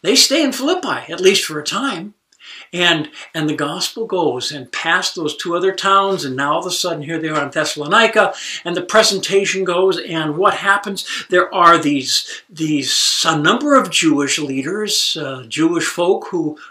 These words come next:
who come to faith and trust in Jesus as Messiah. And not only that, but also some of the, the close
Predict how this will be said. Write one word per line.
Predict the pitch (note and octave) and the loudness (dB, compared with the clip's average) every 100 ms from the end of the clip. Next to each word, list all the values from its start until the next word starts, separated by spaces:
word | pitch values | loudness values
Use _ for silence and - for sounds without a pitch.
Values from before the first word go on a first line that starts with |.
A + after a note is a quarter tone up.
| - | -2
who | G3 F#3+ | -2 -2
come | - G#3 G#3+ | -6 -6 -6
to | G3+ | -8
faith | - G#3+ A3+ A3 | -6 -4 -4 -4
and | F3 | -8
trust | - G3 G3 - | -6 -6 -8 -6
in | F3+ | -6
Jesus | D3 F3+ - D3 | -2 -2 -2 -4
as | D3 C3+ | -8 -8
Messiah. | C3+ - F3 D#3 C3 - | -6 -6 -6 -10 -12 -12
And | C#3+ C#3+ | -10 -6
not | D3+ F#3+ | -6 -6
only | A#3 C4 | -6 -4
that, | F#3+ B2 - - | -4 -8 -10 -14
but | D3+ D#3+ - - | -6 -4 -2 -2
also | A#3 D4 - A3 G#3+ G#3 - - - | -2 0 2 4 2 -2 -10 -10 -6
some | - - F3+ | 0 2 2
of | D3+ | 2
the, | C#3+ C#3 - - | 0 -2 -10 -16
the | D#3+ C3 D3+ F#3 G#3 F#3+ F#3 F3 - | -18 -18 -18 -16 -16 -14 -12 -10 -10
close | - - - B3+ G#3+ - - | -8 -2 2 4 4 0 -2